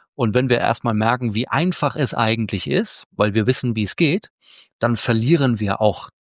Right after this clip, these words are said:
die Angst davor. Also Kompetenzaufbau, und zwar auf einem ganz einfachen Niveau. Nicht, nicht riesengroße, wochenlange Schulungen und so weiter, sondern Basics. Ja, ähm, einfach Basics beibringen.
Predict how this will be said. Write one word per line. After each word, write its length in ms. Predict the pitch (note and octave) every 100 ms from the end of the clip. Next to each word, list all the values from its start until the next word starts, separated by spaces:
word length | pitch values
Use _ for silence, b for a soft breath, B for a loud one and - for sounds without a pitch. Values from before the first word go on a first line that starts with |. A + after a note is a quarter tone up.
| _
die 260 | - A2+
Angst 460 | A#2 A#2 G#2+ - -
davor. 520 | - - - - -
Also 380 | G#2+ G#2 A2+ A2+ b -
Kompetenzaufbau, 1300 | - G#2+ A2 C3 D3 - C3+ - - B2+ C#3 D3+ E3 _ _ _
und 180 | C3 A2+
zwar 320 | - A#2 A2+
auf 160 | A2 -
einem 140 | A2+
ganz 220 | A2 F#3 -
einfachen 420 | E3 - D#3+ C3+
Niveau. 400 | C3 A2 G2 -
Nicht, 360 | B2+ C#3 - -
nicht 320 | C3+ C3 -
riesengroße, 920 | B2 D3 B2+ - B2+ - B2 B2+ - A#2+
wochenlange 440 | B2 C3 A#2 A2+
Schulungen 500 | - - E3 D3+ D3
und 140 | C3+ B2+
so 120 | A#2+
weiter, 380 | A#2 C3 C3+ A#2+
sondern 400 | A2+ A2+ A2+ A#2 B B B B -
Basics. 560 | A2+ - - - - - _ _
Ja, 220 | A2+ D#3 F3
ähm, 220 | B2+ A2 -
einfach 260 | - G#2+ F#2+
Basics 480 | - C3 - B2+ -
beibringen. 680 | - G2+ A2 G#2 F#2+ A2+ F#3